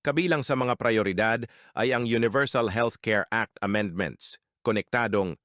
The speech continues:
Pinoy Act at Anti-Pogo Act. Nais ni Pimentel na tanungin si Escudero kung bakit binago nito ang nauna niyang inilabas na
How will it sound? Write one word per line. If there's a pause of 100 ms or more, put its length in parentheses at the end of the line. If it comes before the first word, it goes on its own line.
(160)
Pinoy
Act
at
Anti-Pogo
Act. (240)
Nais
ni
Pimentel
na
tanungin
si
Escudero
kung
bakit
binago
nito
ang
nauna
niyang
inilabas
na